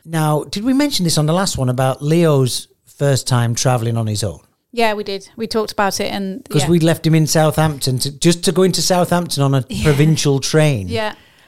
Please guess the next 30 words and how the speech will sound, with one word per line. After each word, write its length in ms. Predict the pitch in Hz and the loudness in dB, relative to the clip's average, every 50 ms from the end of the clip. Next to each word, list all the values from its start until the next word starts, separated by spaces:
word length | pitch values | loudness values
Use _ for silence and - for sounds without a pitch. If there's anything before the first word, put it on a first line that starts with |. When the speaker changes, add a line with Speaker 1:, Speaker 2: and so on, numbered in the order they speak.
| _ _ _ _ 160 | _ _ _ _ -2
Speaker 1:
And 260 | 160 160 160 151 147 | 2 2 4 4 4
we 80 | 156 156 | 2 0
treated 360 | - - 180 170 - 165 147 | 0 0 0 0 0 -2 -2
it 100 | 156 - | -2 -2
like 280 | 151 147 147 143 - 156 | 0 0 -2 0 0 0
you 60 | 143 | 0
were 80 | 143 | 2
going 200 | 135 147 143 139 | 2 2 2 2
to 100 | - - | 0 0
Mars. 600 | 127 139 160 170 170 151 123 104 98 - - - - _ _ _ _ _ _ - | 0 2 2 2 2 2 0 0 -2 -4 -8 -8 -12 _ _ _ _ _ _ 0
Speaker 2:
Yeah. 300 | - 208 208 185 156 147 - - _ _ _ - | 2 2 2 0 -4 -6 -10 -16 _ _ _ -2
Speaker 1:
Whereas 240 | 156 165 175 165 | 0 2 2 2
with 100 | 185 175 | 0 0
Honey, 240 | 196 247 262 254 214 | 0 0 2 0 0
she, 260 | 175 - 254 247 262 262 | 0 -2 -2 -4 -4 -4
she 180 | - - 254 | -4 -2 0
handled 280 | 240 240 262 262 240 190 | 0 0 0 0 0 0
it 80 | 180 170 | 0 0
really 220 | 196 208 202 190 | 2 2 2 2
well, 160 | 180 220 226 185 | 2 2 2 0
I 140 | 135 123 | 0 -2
thought. 360 | - - 123 120 156 - - - | -4 -6 -6 -6 -4 -6 -6 -8
She 80 | 175 185 | -10 -10
didn't 160 | 190 185 - | -8 -6 -4
seem 100 | 180 170 | -4 -4
to 80 | - 151 | -2 -2
be 80 | 165 | -2
bothered. 380 | 160 139 139 135 131 160 180 - - - | 0 0 0 0 0 -2 -4 -4 -8 -6
Speaker 2:
Yeah, 380 | 277 285 294 294 302 302 285 | -4 -2 0 0 0 -2 -2
well, 280 | 277 277 277 269 262 | -2 0 0 0 -2